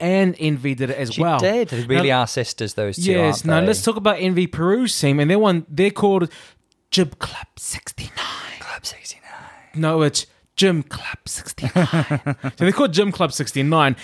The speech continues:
Speaker 1: Envy is, Envy surprised me because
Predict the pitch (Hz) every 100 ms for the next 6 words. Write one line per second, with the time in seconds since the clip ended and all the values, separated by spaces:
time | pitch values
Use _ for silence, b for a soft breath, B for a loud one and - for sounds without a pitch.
0 | B B 170 220 233 208 208 202 - 170
1 | 165 151 147 - - 208 262 294 - -
2 | 165 175 202 190 156 143 160 170